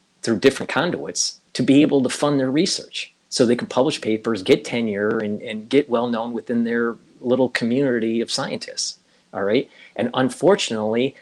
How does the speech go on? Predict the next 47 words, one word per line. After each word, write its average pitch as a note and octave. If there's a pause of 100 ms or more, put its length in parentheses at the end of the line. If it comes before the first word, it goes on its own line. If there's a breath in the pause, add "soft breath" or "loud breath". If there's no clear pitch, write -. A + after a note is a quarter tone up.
(100)
they A#2
don't C#3+
pay D3+
attention C#3+
to A2+
the A2+
main C3
theme D3+
of A#2+
Jurassic C3
Park, - (240 soft breath)
and B2
that C#3+
is C3 (200 loud breath)
they're A#2+
so D3+
busy C#3+
worrying C3
about A2+
how E3+
to A#2+
do F#2 (580)
the, A2+
the C3
crazy C3
chimera B2
experiment, F2+ (180)
experiments G2+ (300)
and, G2+
and A2
making A#2+
these A2+
crazy A#2+
viruses C#3
in G#2
the F#2
lab, A2 (220 soft breath)
they A#2+
d-, G#2
never C#3+
ask A#2
the -
question, C3
should G3
they F2+
be E2
doing D#2+